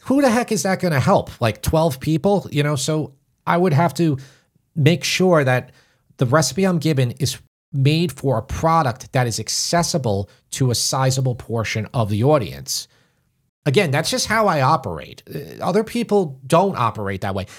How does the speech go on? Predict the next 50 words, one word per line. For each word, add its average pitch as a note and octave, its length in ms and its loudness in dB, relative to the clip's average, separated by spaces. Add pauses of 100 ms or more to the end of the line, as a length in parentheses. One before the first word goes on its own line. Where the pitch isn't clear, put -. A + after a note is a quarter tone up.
(140)
Again, F3 300 0
we're F3+ 180 2
all C4 100 6
from A#3 240 -2
an D#3+ 60 -2
instru-, C3+ 420 -4
it's - 160 -4
all G#3 160 2
instruction C3 640 -2
here. E2+ 220 -8
It's, F#2 160 -10
that's D3+ 220 0
the F3 80 -4
thing. C#3 240 -4
It's - 180 -4
not D#3 220 0
about D#3+ 320 -2
entertainment, C#3 920 -4 (380)
though C3 100 6
we A#2+ 160 2
wanna C3+ 300 0
be B2+ 180 -4
entertaining. B2 800 -6 (580)
It's C#3 220 0
like, D#3 240 -4 (420)
if C3+ 120 -4
I C#3+ 80 2
was C3+ 120 2
just - 240 -2
making G#3+ 340 0
YouTube G3+ 360 0
videos, D2 440 -6
if C#3 120 -2
I C#3+ 80 4
was C#3 100 0
like D3+ 180 -2
one C#3+ 140 0
of D#3 60 0
those E3+ 240 0
people F3 380 -4
that E3 120 2
I D#3+ 120 2
mentioned F3 420 -2
and G#2 100 -4
just - 280 -4
making D#3 320 -2
YouTube F3 320 -2
videos, G#2+ 340 -2
which C3 160 -2
is C3+ 120 0